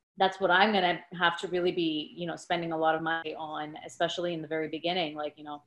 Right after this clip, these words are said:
we're used to sharing these toys, we're used to playing with each other, and, and now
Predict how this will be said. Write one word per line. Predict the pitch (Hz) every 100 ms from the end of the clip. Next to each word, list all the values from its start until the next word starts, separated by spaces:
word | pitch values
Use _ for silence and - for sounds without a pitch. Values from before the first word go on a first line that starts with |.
| _ _ 185
we're | 180
used | 170 190 -
to |
sharing | - 190 180 220 196
these | 156
toys, | - 165 151 151
we're | 175
used | 175 196
to | -
playing | - 180 202
with | 180
each | 165 156
other, | 190 202 175
and, | 156 156 156
and | 170 160
now | 165 175 160